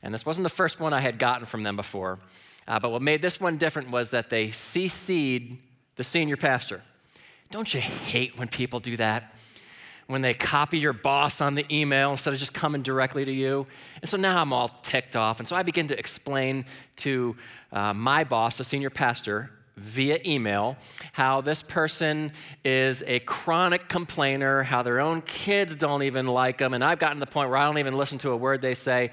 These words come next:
send. And then I had that moment. Did I hit reply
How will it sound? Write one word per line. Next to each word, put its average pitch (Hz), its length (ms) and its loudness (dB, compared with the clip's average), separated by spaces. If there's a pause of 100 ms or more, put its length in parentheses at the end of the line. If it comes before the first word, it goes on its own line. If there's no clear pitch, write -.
(160)
send. 117 720 0 (300)
And 123 140 -2
then 123 80 2
I 131 60 4
had 135 260 2
that 143 120 4
moment. 117 380 -2 (1500)
Did 120 220 -8
I 170 160 0
hit 202 300 -2 (240)
reply 226 960 -2